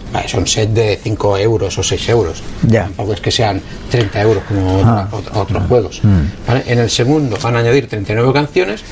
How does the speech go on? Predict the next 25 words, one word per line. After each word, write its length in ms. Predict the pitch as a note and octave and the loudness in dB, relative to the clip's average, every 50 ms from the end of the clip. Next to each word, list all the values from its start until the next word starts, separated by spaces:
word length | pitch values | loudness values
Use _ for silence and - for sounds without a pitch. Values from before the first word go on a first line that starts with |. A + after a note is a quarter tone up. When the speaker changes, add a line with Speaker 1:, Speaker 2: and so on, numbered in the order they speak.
| - - - - - - - | -14 -12 -12 -12 -4 -2 0
Speaker 1:
y 40 | D#3 | 0
en 60 | F3 | 0
el 80 | F3 D3+ | 0 0
tercero 440 | - E3 C#3 - F3 F3 G#3 A3 - - | -2 -2 0 0 2 2 2 0 0 0
van 240 | C3+ C#3 D#3 D3+ | 0 0 0 0
a 20 | D#3+ | 0
añadir 380 | D#3+ D3+ D3 C#3+ D3+ D#3+ - - | -2 0 2 2 2 0 0 0
a 420 | C3 B2 A#2 A2+ G#2+ G#2 G2+ G2+ | 0 0 2 0 0 0 -2 -2
un 120 | G2+ A2 G2+ | -2 -2 -2
personaje 480 | - B2 - - - D3+ D3 - F3 C#3 | -2 -2 0 0 0 0 0 0 -2 0
muy 180 | B2+ A#2 B2 | 2 2 4
mítico, 400 | A#2+ C#3 C#3+ - C#3 D#3 G3+ - - | 4 2 2 2 0 0 0 0 0
el 240 | - G#2 G#2 G2+ F2+ E2+ | 0 2 2 2 2 0
Skull 280 | - - - A#2+ A2+ | 0 0 0 0 0
Kid, 160 | - D3+ - - - G#2+ | 0 -2 -2 -4 -4 -2
el 60 | G#2 | 0
niño, 500 | G2+ G#2 G#2 G#2 G#2 G#2 G#2 G#2 G2+ G2 | 2 4 4 4 4 4 2 2 2 0
el 100 | G2+ G#2+ | 0 0
niño 160 | G#2 G#2 A2+ A2+ | 2 2 2 2
de 60 | A2 | 2
la 60 | A2 | 2
máscara, 320 | C3 D3+ - - - - - - - - - - - - - - - - - - - - - - - - | 0 0 -2 -2 -4 -4 -4 -6 -10 -12 -10 -10 -8 -8 -8 -8 -8 -8 -8 -8 -8 -10 -10 -8 -4 -2
el 120 | A2 A2 | -2 0
cual 240 | - - B2 D#3 E3+ | 2 2 0 0 2
pues 320 | - D3 F3 G3 - - | 2 0 0 0 -2 -6